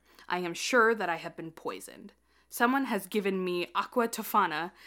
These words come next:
and calculated the precise time of my death." Although, his claim is regarded as completely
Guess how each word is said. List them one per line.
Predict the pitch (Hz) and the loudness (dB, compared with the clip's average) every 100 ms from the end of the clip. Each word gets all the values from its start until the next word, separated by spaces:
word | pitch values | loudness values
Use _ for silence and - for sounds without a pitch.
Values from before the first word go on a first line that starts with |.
| - | -14
and | - 185 | -8 -6
calculated | - 233 226 214 185 170 165 | 0 0 2 -2 -2 -4 -6
the | |
precise | 165 - - 220 233 - | -8 -8 -4 2 2 2
time | - 220 196 185 | -6 -2 -2 -2
of | - | -4
my | 170 165 | -6 -6
death." | 160 147 - - - _ _ _ _ _ - | -8 -10 -10 -16 -20 _ _ _ _ _ -10
Although, | 170 170 214 240 139 107 214 _ | -8 -2 -2 0 -2 -6 -16 _
his | - 262 - | -10 -10 -6
claim | 220 196 | -2 -2
is | 180 175 | -2 -6
regarded | 175 156 147 143 143 - | -6 -6 -6 -8 -12 -10
as | 143 156 - | -10 -10 -10
completely | - 175 170 - 196 202 196 185 214 226 247 | -8 -8 -6 -4 -2 -2 -4 -6 -4 -4 -6